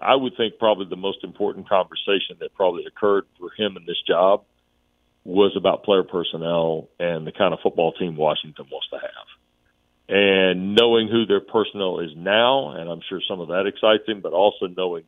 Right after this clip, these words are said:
too, they've got some draft picks, man. Um, you know that. They've got some inventory and some capital to work with.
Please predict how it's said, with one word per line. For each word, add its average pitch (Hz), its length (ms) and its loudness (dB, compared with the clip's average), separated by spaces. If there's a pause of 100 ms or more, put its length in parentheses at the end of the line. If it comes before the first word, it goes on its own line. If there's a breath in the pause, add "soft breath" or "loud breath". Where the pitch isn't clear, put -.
too, 117 420 2 (840)
they've - 180 -4
got - 200 -2
some 101 120 -8
draft 98 360 -2
picks, - 260 -10
man. 76 300 -8 (320)
Um, 87 640 2 (120)
you 107 180 2
know 101 160 4
that. 92 220 2
They've 101 160 2
got 107 200 4
some 92 140 -10
inventory 98 500 -4
and 87 100 -10
some 85 140 -12
capital 95 460 -2
to 73 80 -12
work 71 260 -14
with. 64 240 -8